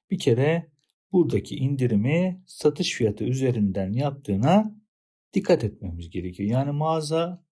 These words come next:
bir ürünü mal ediyor, alıyor, sonra satıyor. Alış fiyatına yüz diyelim. Yüzde yüz karla satış yapması için bunu yüzde altıysa iki yüz liraya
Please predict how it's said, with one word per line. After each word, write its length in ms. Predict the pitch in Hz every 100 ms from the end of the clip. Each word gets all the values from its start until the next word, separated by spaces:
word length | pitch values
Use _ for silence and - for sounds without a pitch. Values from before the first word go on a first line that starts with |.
| _ _ _ _ -
bir 260 | 143 147 127
ürünü 640 | 120 117 135 160 180 - _ -
mal 300 | 117 135 110
ediyor, 340 | 90 98 113 -
alıyor, 580 | 98 107 95 101 147 -
sonra 360 | - 101 90 127
satıyor. 600 | 127 117 - 90 117 - _ _ _
Alış 260 | - 175 -
fiyatına 400 | 151 123 127 156
yüz 380 | 135 127 131 101
diyelim. 420 | 90 87 - - _ _ - - _ -
Yüzde 360 | 131 160 160 185
yüz 240 | 202 202
karla 280 | 170 175 147
satış 360 | 143 151 165
yapması 400 | 165 160 165 -
için 280 | 151 - 156
bunu 420 | 123 139 180 208 - _ -
yüzde 300 | 156 147 147
altıysa 680 | 147 147 165 - 196 214 - -
iki 280 | - 127 180
yüz 220 | 160 110
liraya 540 | 95 101 143 202 214